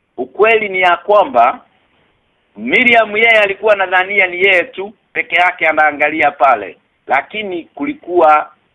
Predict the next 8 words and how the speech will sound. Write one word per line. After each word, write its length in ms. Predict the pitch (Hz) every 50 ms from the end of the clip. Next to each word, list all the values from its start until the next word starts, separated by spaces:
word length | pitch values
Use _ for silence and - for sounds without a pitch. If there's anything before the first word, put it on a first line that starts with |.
| _ -
na, 440 | 117 123 139 143 143 139 135 - - -
m-, 220 | 127 131 139 135
kulikuwa 580 | - _ - 151 160 151 - - 185 185 170 156
na 280 | 147 147 147 143 139 - - -
malaika 960 | 127 131 139 143 143 143 151 156 160 - - - - 120 120 127 135 - - _ _ _ _ _ _ _ _ _ -
walipokuwa 1000 | 110 131 139 147 156 151 - 147 139 135 - - 160 160 160 147 143 139 - - -
wanaendelea 920 | 123 131 135 131 135 135 131 135 131 131 139 139 143 139 135 127 123 117
kumwangalia. 880 | - - 120 113 117 120 120 123 123 123 123 127 127 120 107 95 78